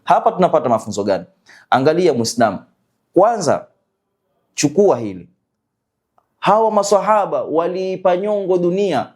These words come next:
hawakuiendea mbio dunia kwa yale waliokuwa nayo katika mali na nini,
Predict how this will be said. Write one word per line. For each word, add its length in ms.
hawakuiendea 1040
mbio 320
dunia 520
kwa 160
yale 220
waliokuwa 680
nayo 400
katika 420
mali 360
na 120
nini, 360